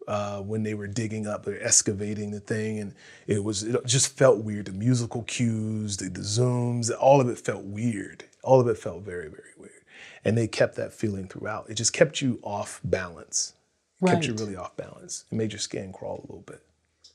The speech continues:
Speaker 2: Right, yeah. It was great. <laughs> How often have you read a screenplay where nothing happens in the first ten minutes?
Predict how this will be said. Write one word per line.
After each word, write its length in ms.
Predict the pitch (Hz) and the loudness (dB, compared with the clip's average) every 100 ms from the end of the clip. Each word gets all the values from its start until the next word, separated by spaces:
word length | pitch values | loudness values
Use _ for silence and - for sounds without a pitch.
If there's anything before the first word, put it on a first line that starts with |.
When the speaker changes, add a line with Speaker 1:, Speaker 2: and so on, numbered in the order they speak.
| - | -4
Speaker 2:
Right, 260 | 170 165 - _ _ _ - | -4 -4 -10 _ _ _ -6
yeah. 240 | 165 151 151 - - - - - | -4 -4 -6 -16 -20 -20 -20 -6
It 60 | 165 | 0
was 140 | 143 | 0
great. 320 | - 151 - - - | 0 -2 -4 -6 -4
<laughs> 1300 | 95 - - - - _ _ _ _ _ _ _ - | -4 -6 -20 -20 -20 _ _ _ _ _ _ _ 6
How 80 | 247 | 6
often 240 | 262 254 | 8 8
have 140 | 214 | 8
you 140 | 190 208 | 10 10
read 180 | 190 170 | 10 6
a 40 | |
screenplay 600 | 165 - 175 160 160 151 | 4 4 2 4 4 2
where 400 | 151 156 151 147 | 4 2 2 4
nothing 440 | 147 156 170 - 160 | 4 4 4 2 0
happens 420 | 143 151 151 147 | 0 -2 0 0
in 60 | 151 | 2
the 80 | 143 | 0
first 300 | - 139 - | -2 -4 0
ten 200 | 151 143 | 4 4
minutes? 460 | 147 147 - - | 2 -4 -2 -2